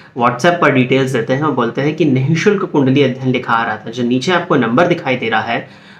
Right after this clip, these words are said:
वो personal appointment book करने के लिए या ज्योतिष से संबंधित अन्य services अगर आप लेना चाहते हैं, तो उसके लिए है। अगर आप निःशुल्क अपनी कुंडली का अध्ययन कराना चाहते हैं, तो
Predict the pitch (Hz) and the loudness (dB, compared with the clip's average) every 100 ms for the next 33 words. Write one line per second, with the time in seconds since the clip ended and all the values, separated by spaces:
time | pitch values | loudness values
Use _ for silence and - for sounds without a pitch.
0 | - - 185 190 147 147 190 190 190 - | -14 0 0 4 4 4 4 2 2 2
1 | 139 151 151 127 117 127 120 117 117 110 | 2 4 4 2 -2 -2 -2 -4 -6 -8
2 | 117 131 127 123 113 147 151 151 143 131 | -6 -2 0 0 -2 -4 -4 -4 0 2
3 | 131 143 - - 147 151 151 127 120 120 | 2 0 -4 -2 2 2 0 -4 -4 -4
4 | 147 135 131 123 120 120 120 113 113 110 | -4 -4 -6 -4 -6 -4 -6 -6 -6 -8
5 | 107 117 151 - - - - - 175 - | -6 -8 -10 -10 -20 -14 -4 0 0 2
6 | 185 139 117 110 - 113 - _ - _ | 2 2 0 -4 -8 -12 -14 _ -20 _
7 | _ - 127 127 120 127 123 127 143 220 | _ -8 -2 0 0 -2 -2 -2 2 4
8 | 214 - 147 135 127 120 120 117 123 117 | 4 2 0 0 2 0 -2 -8 -8 -10
9 | 107 110 - 107 143 160 165 | -10 -14 -16 -10 -6 -4 -4